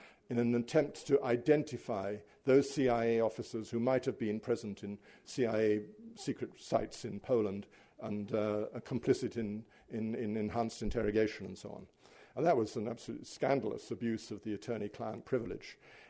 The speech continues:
And similar things have happened since. Another lawyer, Br-, um, a woman in New York, not in the federal, in the federal system, was, is serving a long time in jail for,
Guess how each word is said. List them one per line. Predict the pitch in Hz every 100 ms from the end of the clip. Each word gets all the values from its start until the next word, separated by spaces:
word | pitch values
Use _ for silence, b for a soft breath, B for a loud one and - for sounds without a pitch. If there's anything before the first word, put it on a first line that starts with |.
| -
And | 117
similar | - 156 123
things | 120 113
have | 110
happened | 104 110 107
since. | - 120 -
Another | 107 120 110
lawyer, | 107 101 98
Br-, | 95 117 123
um, | 98 98
a | 110 98 101
woman | 101 113
in | 101 101 98 95
New | 95
York, | 120 113 - -
not | 101 110
in |
the | 104
federal, | 113 104 110
in | 135
the | 107
federal | 139 110
system, | - 107 101 - B B B
was, | 107 101
is | - 113
serving | - - 151 104
a | 104
long | 107
time | 107 113 98
in | 101
jail | 113 113 95 101
for, | 98